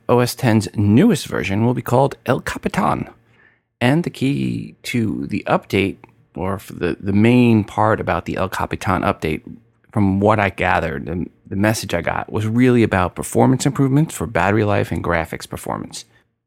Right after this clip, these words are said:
I mean, yes, they talked a little bit about some new features, but really it was about performance improvements. That was the, the main message I took out of that.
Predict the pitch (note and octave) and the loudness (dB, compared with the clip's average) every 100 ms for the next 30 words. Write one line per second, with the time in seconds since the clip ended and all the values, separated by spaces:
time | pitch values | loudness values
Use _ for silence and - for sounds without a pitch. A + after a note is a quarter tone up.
0 | _ _ _ _ - A#2+ A#2+ A#2+ A#2 - | _ _ _ _ 0 4 6 6 4 0
1 | A2 G2+ F#2 G2 F2+ F#2 F#2 F2 - F2 | -2 -4 0 0 0 0 0 -2 -2 -2
2 | F2 F2+ - E2 F2 - A#2+ B2+ B2+ G#2+ | -2 -4 -4 -6 -4 -8 -4 4 6 6
3 | G2+ F#2 E2 A1 D2 - D#2+ E2 - - | 6 2 -2 -2 -4 -4 -4 -6 -6 -8
4 | D#2 D#2+ B1 - - - - B1 A1+ - | -2 0 -2 -6 -10 -8 -8 -8 -10 -4
5 | F#2 E2+ C2+ - D#2 - - G2 F#2 E2+ | -2 -2 -4 -8 -10 -10 -6 -4 -4 -4
6 | D2 E2 - G#1 - - - - A1 - | -4 -4 -6 -10 -10 -10 -10 -8 -8 -4
7 | F#2 B2 | -2 -2